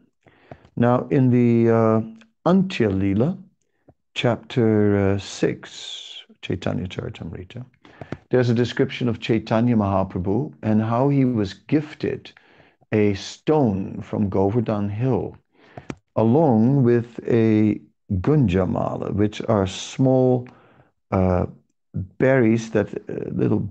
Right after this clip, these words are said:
beads that have become hard when they're dry, like wood. And these, uh, and necklaces are made of this. They're often red and black,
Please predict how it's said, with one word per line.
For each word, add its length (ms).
beads 520
that 140
have 160
become 380
hard 640
when 160
they're 160
dry, 600
like 240
wood. 460
And 320
these, 580
uh, 460
and 220
necklaces 680
are 140
made 320
of 240
this. 440
They're 240
often 520
red 640
and 300
black, 640